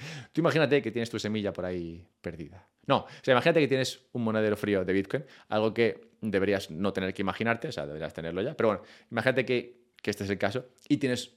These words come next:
obviamente, uno de estos, pues estos siempre te crean un respaldo para que tú puedas recrear ese monedero, para que puedas acceder a tu Bitcoin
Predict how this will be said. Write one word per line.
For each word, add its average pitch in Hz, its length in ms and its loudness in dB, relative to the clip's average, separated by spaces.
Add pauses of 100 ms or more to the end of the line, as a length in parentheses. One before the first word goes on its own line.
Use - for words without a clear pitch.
(200)
obviamente, 101 380 -2 (160)
uno 107 160 -4
de 104 60 -2
estos, 117 200 -6
pues 92 220 -10
estos - 360 -8
siempre 101 220 -4
te 95 100 -6
crean 98 200 -2
un 92 80 -6
respaldo 117 420 0
para 85 140 0
que 95 80 -4
tú 101 120 -6
puedas 107 280 0 (160)
recrear 135 560 4
ese 123 160 2
monedero, 127 400 4
para 107 160 2
que 104 80 0
puedas 107 160 4
acceder 117 400 2
a 117 60 2
tu 117 100 -2
Bitcoin 120 320 0